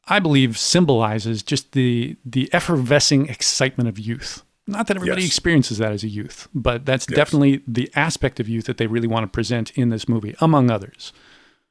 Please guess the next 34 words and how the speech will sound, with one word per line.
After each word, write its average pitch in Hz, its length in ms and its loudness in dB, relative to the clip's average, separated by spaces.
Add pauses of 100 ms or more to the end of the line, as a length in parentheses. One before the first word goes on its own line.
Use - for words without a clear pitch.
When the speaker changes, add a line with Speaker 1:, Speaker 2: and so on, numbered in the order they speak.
(120)
Speaker 2:
Yeah, 107 300 6
youth 139 560 0 (140)
nostalgia, 117 920 0 (420)
uh, - 100 -8
certainly, 110 500 2
even 175 240 4
from 113 200 0
the 98 140 2
opening 95 440 0
credits, 71 520 -6
right? 82 160 0
I 87 80 -2
started 107 380 -2
to 92 80 -6
make 82 260 -6
notes 80 480 -6
of 76 380 -6 (380)
all 80 300 0
the, 73 400 -8 (160)
uh, 73 240 -8
nostalgia 78 880 -4 (280)
included 92 600 -4
in 73 120 -10
the 76 120 -8
opening 73 340 -8
credits, 78 540 -6
and 73 180 -8
it 82 140 -10
was 85 160 -10
just - 220 -8 (120)
endless. 95 460 -2
I 80 60 -10
mean, 76 360 -12
uh, 76 380 -8